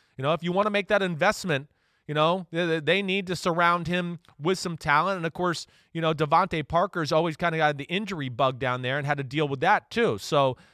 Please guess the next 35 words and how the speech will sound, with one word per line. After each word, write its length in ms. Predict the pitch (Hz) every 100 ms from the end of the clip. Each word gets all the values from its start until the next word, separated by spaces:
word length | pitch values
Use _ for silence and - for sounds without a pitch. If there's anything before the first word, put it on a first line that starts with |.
| _ 143
uh, 300 | 147 139 170
the 160 | 170
support 420 | - 185 233 254
around 340 | 202 180 190 165
him 100 | 147
can 140 | 156
certainly 400 | - 185 160 156
improve 720 | 139 123 - 185 151 123 101 - _ _ -
to 100 | 131
help 320 | 151 143 -
Tua 300 | 175 143 131
out. 320 | 131 127 104
But, 160 | 131 123 _ _ - _
yeah, 220 | 202 240
they're 240 | 113 151 240
gonna 180 | 269 160
have 220 | 190 -
to 60 | 160
have 240 | 160 117
somebody, 260 | 196 180 139
whether 220 | 190 180
that's 160 | 175
a 60 | 160
Tyrod 680 | - 190 196 196 190 175 -
Taylor, 640 | 196 220 220 214 208 180 _ _ _ _
you 80 | 170
know, 200 | 175 175
again, 440 | 147 131 214 180
an 120 | 139
Andy 340 | 147 175 185 185
Dalton, 560 | 156 160 190 208 214 190
Fitzpatrick, 800 | 175 - 156 151 180 196 190
if 100 | 160
he's 300 | 143 175 180
back. 360 | 147 165 208